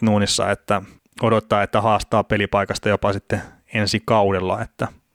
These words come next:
että niin kovat odotukset on kyseisestä herrasta, ja ei ole mikään niinku semmonen, ei offensiivisesti, offensiivisesti älyttömän hyvä tai sitten mitenkään puolustuksellisestikaan, niinku, että olisi dynamiittia, mutta että niinku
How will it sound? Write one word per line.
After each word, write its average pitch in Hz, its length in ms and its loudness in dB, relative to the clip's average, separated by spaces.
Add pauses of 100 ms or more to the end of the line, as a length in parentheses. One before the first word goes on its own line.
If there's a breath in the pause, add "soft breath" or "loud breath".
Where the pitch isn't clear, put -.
että 113 180 -2
niin 107 120 2
kovat 104 300 2
odotukset 110 460 2
on 107 80 0
kyseisestä 107 440 0
herrasta, 101 440 -2
ja 104 80 0 (380 loud breath)
ei 135 160 2
ole 127 60 4
mikään 139 280 2
niinku 139 180 2
semmonen, 131 540 4 (340)
ei 117 160 2
offensiivisesti, 117 600 2 (100)
offensiivisesti 127 720 2
älyttömän 117 400 2
hyvä 113 160 2
tai 107 160 2
sitten - 160 -6 (380)
mitenkään 113 380 2
puolustuksellisestikaan, 104 880 0
niinku, 98 180 -2
että 98 200 0
olisi 104 140 0
dynamiittia, 101 560 0
mutta 101 300 0
että 110 180 0
niinku 110 280 0